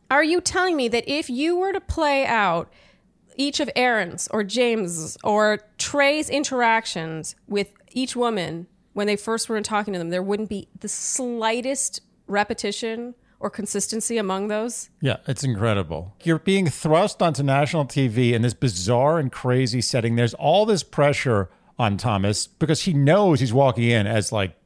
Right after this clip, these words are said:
Speaker 2: basically
Speaker 1: It,
Speaker 2: like
Speaker 1: it
Speaker 2: Saddam
Speaker 1: took,
Speaker 2: Hussein.
Speaker 1: it
Speaker 2: And he
Speaker 1: takes
Speaker 2: has
Speaker 1: balls
Speaker 2: to
Speaker 1: to walk in
Speaker 2: now
Speaker 1: there.
Speaker 2: take someone's girl and hit on her properly in the first few. Like, come on, give the guy, it's ridiculous.
Speaker 1: Yeah.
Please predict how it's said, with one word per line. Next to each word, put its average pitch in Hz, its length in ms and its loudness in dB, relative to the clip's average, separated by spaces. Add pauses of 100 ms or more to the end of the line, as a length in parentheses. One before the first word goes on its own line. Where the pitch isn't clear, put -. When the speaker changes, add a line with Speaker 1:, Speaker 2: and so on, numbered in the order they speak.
(460)
Speaker 2:
basically 135 500 2
Speaker 1:
It, 107 80 -2
Speaker 2:
like 107 220 2 (100)
Speaker 1:
it 269 120 0
Speaker 2:
Saddam 135 400 2
Speaker 1:
took, 113 100 2
Speaker 2:
Hussein. 113 580 0
Speaker 1:
it 120 60 -6 (400)
Speaker 2:
And 170 180 4
he 196 160 4
Speaker 1:
takes 180 100 4
Speaker 2:
has 196 200 4
Speaker 1:
balls 185 280 2
Speaker 2:
to - 40 -6
Speaker 1:
to 147 60 4
walk 151 60 4
in 156 80 4
Speaker 2:
now 175 220 6
Speaker 1:
there. 180 160 2 (440)
Speaker 2:
take 226 400 2
someone's 180 560 4
girl 147 640 6
and 151 280 2
hit 156 300 2
on 170 200 2
her 151 200 2
properly 156 920 2
in 139 100 2
the 123 80 2
first 143 400 -2
few. 147 200 -2
Like, - 120 -8
come 185 440 -2
on, 101 260 2
give 180 160 -2
the 240 80 -6
guy, 151 320 0
it's 196 240 -2
ridiculous. 147 840 0
Speaker 1:
Yeah. 190 280 2